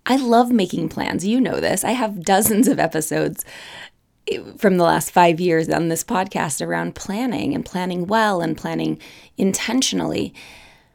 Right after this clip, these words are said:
I think that all of that has a place. What matters a lot is being able to do the first step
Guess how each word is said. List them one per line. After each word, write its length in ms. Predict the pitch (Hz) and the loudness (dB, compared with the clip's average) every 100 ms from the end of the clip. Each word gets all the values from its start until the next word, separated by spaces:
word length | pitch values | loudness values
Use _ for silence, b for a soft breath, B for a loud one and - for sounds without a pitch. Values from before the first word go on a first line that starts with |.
| B _ _ _ - | B _ _ _ -2
I 120 | 240 | 0
think 300 | 233 269 269 | 2 2 2
that 220 | 269 262 _ | 0 -2 _
all 180 | - 254 | 0 0
of 80 | 269 | 0
that 200 | 269 226 | 0 -2
has 180 | - 214 | -4 -4
a 60 | |
place. 600 | 202 - 233 - - - b b b b _ _ _ _ - | -6 -4 -4 -2 -6 -8 b b b b _ _ _ _ -8
What 300 | 196 220 - | -4 -2 0
matters 520 | 202 208 262 269 220 | 0 0 -2 -2 -2
a 60 | 185 | -4
lot 760 | 180 180 233 196 - - - - - | -4 -6 -6 -8 -8 -10 -12 -8 -2
is 360 | 202 196 185 - - | 2 2 0 -4 -2
being 260 | 214 269 | 4 4
able 280 | 247 208 208 | 4 0 -4
to 160 | - 175 | -4 0
do 160 | 196 | 0
the 120 | 185 | 0
first 600 | 175 - - 196 196 - | -4 -10 -6 -2 0 0
step 560 | - - - 175 190 - | 0 0 -2 -4 -8 -6